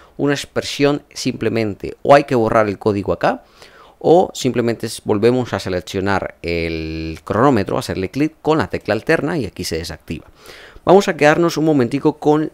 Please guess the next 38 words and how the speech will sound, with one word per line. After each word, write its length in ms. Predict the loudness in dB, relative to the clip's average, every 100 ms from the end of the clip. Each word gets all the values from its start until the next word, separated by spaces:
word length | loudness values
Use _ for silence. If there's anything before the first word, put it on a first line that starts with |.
| -4
el 460 | 0 2 2 2
de 100 | 2
la 180 | 2 0
posición, 600 | -4 -6 -4 0 0 0 -8 -20 -20 -20 -20 -8
ya 220 | 0 2
que 100 | 0
aquí, 300 | -4 -4 -4
eh, 360 | -4 -2 -2 -2
es 180 | -6 -4
mucho 260 | -6 -2 -2
más 320 | 0 -2 -4
claro, 480 | 0 2 2 -2 -6 -20 -8
porque 840 | -8 -6 -12 -8 -8 -8 -10 -10 -8
la 120 | -6
rotación, 560 | -6 -8 -4 -4 -4 -12 -20 -20 -20 -16
eh, 100 | -16
pues, 300 | -12 -12 -12 -18 _ -16
como 240 | -12 -8
que 100 | -8
se 300 | -4 -2 -2
clasifica 580 | -2 -4 -4 -6 0 2
es 180 | 2 -2 -18 _
en 180 | -6 -2
grados 400 | 4 4 4 -2
y 60 | -6
demás. 340 | -2 -2 -4 -18 -12
En 120 | -6
cambio, 500 | 2 4 4 4 2 2
la 220 | 0 2
posición 380 | 0 -4 -4 -4
sí 120 | -4
se, 100 | -10
se 160 | -12 -10
clasifica 480 | -8 -8 -6 -4
en 100 | -6
píxeles, 580 | -2 -4 -2 0 0 -4 -8
es 100 | -8
decir, 360 | -2 0 -2